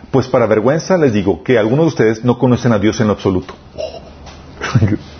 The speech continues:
No, chicos, si tú recibes una carta de Pablito, te ponías a temblar.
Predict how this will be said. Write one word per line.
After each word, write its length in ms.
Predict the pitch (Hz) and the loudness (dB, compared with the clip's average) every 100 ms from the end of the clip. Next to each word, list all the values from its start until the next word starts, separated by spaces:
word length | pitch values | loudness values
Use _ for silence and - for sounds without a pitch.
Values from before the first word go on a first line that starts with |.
| - 147 170 165 - | -2 2 2 2 0
No, 140 | 95 | 0
chicos, 240 | 92 - 95 | 0 -2 -2
si 80 | 92 | 0
tú 120 | 123 | 2
recibes 280 | 139 127 120 | 2 2 2
una 140 | 120 | 0
carta 240 | 117 107 | 0 0
de 20 | 123 | 0
Pablito, 560 | 101 98 92 123 127 - | 0 0 0 -2 -2 -4
te 100 | 143 | -2
ponías 300 | - 107 101 | -2 -2 0
a 80 | 123 | 0
temblar. 280 | 113 90 | -2 -2